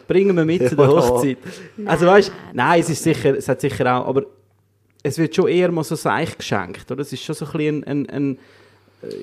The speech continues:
Speaker 1: in der Schweiz kennt man das schon so ein bisschen, dass nachher die
Speaker 2: Ich
Speaker 1: Leute
Speaker 2: glaub, das ändert sich jetzt, das hast du vorher auch schon angetönt. Du weißt, die Jungen, also die Jungen, ich habe ja auch mal geheiratet,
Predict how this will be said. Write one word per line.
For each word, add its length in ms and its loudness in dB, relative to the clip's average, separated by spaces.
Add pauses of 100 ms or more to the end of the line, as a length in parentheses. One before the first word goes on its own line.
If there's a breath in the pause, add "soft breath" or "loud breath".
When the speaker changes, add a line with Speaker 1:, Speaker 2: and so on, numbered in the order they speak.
Speaker 1:
in 80 -12
der 60 -14
Schweiz 280 -6
kennt 220 -4
man 40 -4
das 100 -6
schon 120 -6
so 80 -8
ein 60 -14
bisschen, 80 -2
dass 120 -8
nachher 220 -6
die 60 -20
Speaker 2:
Ich 60 -14
Speaker 1:
Leute 120 -4
Speaker 2:
glaub, 220 2
das 140 -10
ändert 340 -2
sich 120 -6
jetzt, 220 -2
das 140 2
hast 80 -12
du 80 -4
vorher 300 0
auch 40 -4
schon 140 -4
angetönt. 580 -4
Du 60 -6
weißt, 180 -6
die 60 -6
Jungen, 280 -2
also 220 -8
die 140 -16
Jungen, 420 -10
ich 100 -12 (800 loud breath)
habe 100 -8
ja 60 -4
auch 60 -4
mal 120 -4
geheiratet, 600 -4